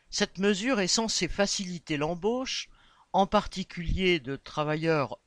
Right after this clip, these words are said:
non européens, pour le temps des récoltes. Régulièrement, des exploitants agricoles,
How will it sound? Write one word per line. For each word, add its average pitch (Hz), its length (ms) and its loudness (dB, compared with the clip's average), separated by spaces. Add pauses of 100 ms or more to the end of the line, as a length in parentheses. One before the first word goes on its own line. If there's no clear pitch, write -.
(140)
non 156 320 -2
européens, 180 760 -2 (500)
pour 180 200 0
le 190 100 6
temps 269 220 0
des 226 100 2
récoltes. - 800 -6 (680)
Régulièrement, 226 840 2
des 196 240 0
exploitants 190 560 0
agricoles, 160 720 -2